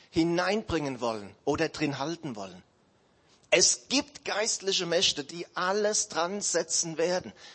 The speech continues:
damit du nicht in die Bestimmung hineinkommst, die Gott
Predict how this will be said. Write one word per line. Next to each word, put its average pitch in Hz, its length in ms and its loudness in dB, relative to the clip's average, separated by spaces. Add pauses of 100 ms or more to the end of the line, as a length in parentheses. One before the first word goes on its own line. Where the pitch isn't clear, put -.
(120)
damit 165 380 0
du 180 120 2
nicht 214 600 4
in 180 260 0
die 214 220 -2
Bestimmung 202 640 2
hineinkommst, 170 1080 4 (580)
die - 80 -16 (120)
Gott 127 380 -4